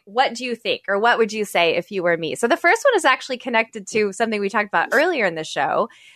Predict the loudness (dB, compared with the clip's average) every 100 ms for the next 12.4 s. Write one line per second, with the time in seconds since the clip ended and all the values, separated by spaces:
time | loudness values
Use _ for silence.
0 | _ _ -8 -4 -2 0 0 -2 0 0
1 | 0 -2 -6 -2 -2 0 -4 -2 0 0
2 | 0 -2 -6 -6 -14 -10 -2 -2 -2 -6
3 | -12 -4 0 2 2 0 0 -6 -8 -4
4 | 0 2 0 0 2 2 2 0 -2 -2
5 | -2 -8 -14 -6 0 2 2 2 4 4
6 | 2 0 2 0 0 -6 -2 -2 -2 -4
7 | -2 0 0 0 0 0 -4 -12 -8 -4
8 | -2 -2 -6 _ _ _ _ _ _ 0
9 | 0 0 -2 -2 -2 -4 -10 -10 -10 -8
10 | -6 -6 -8 -6 -6 -6 -8 -10 -8 -8
11 | -8 -12 -12 -6 -6 -4 -8 -10 -4 -4
12 | -2 -4 -6 -6